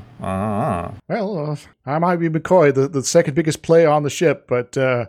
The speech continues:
Speaker 2: can't, can't stand in the way of Kirk here.
Speaker 1: Yeah,
Speaker 2: But I
Speaker 1: frickin'
Speaker 2: can
Speaker 1: McCoy.
Speaker 2: tell him to be ca-, careful.
Speaker 1: Marcus wants to know why Kirk ordered to take Genesis away from her.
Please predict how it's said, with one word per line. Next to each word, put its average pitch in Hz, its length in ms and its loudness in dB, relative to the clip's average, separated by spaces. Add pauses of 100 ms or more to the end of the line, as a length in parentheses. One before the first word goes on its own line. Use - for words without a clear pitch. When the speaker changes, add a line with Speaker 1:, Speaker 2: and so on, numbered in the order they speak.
Speaker 2:
can't, 170 220 -8
can't - 260 -10
stand 151 280 -4
in 147 40 -2
the 143 60 -2
way 147 100 0
of 139 100 -4
Kirk 156 260 -2
here. 110 280 -8
Speaker 1:
Yeah, 90 120 -4 (100)
Speaker 2:
But 117 140 -4
I - 40 -2
Speaker 1:
frickin' 101 100 -6
Speaker 2:
can 185 200 0
Speaker 1:
McCoy. - 60 -2
Speaker 2:
tell 151 200 4
him 139 60 -2
to 131 60 -2
be 127 60 -4
ca-, 143 200 -6
careful. - 380 -8
Speaker 1:
Marcus 220 300 2
wants 170 220 -2
to 143 60 0
know 143 280 4
why 127 540 0
Kirk 127 380 -2
ordered 110 380 2
to 110 120 -4
take 104 320 0
Genesis 139 480 -2
away 98 220 2
from 87 180 -8
her. 90 240 -8